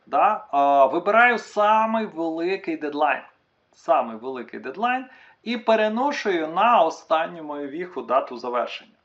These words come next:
Копія, вставляю. Що робиться? Бачите, у мене таке є цікава, е, цікава віка, яка спів-, співпадає з самим великим, е, моїм завершенням. Але тепер у мене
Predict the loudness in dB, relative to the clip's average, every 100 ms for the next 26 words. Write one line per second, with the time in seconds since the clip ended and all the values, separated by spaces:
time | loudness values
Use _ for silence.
0 | _ _ -16 -16 _ -6 -2 0 -2 -6
1 | -6 -4 -4 -4 -10 _ _ _ _ -6
2 | -2 -4 -6 -14 _ _ _ -20 -20 -20
3 | -10 -2 6 6 6 -2 2 2 2 -4
4 | -4 -2 -2 -2 -4 -2 -2 -2 -4 -6
5 | -12 _ _ _ -12 -8 6 10 10 6
6 | -4 -12 _ _ _ _ -14 -12 -10 2
7 | 6 6 4 0 -4 -2 -2 0 -2 -2
8 | -12 -10 -8 -10 -12 -16 -6 -2 2 2
9 | 0 0 0 0 -6 -8 -8 -8 -10 -14
10 | -16 _ _ _ -6 -4 -4 -6 -8 -10
11 | -14 -8 -6 -6 -10 -14 _ _ _ _
12 | 2 6 6 6 2 2 8 12 10 8
13 | -4 _ _ _ _ _ -12 -2 2 2
14 | 0 -2 -4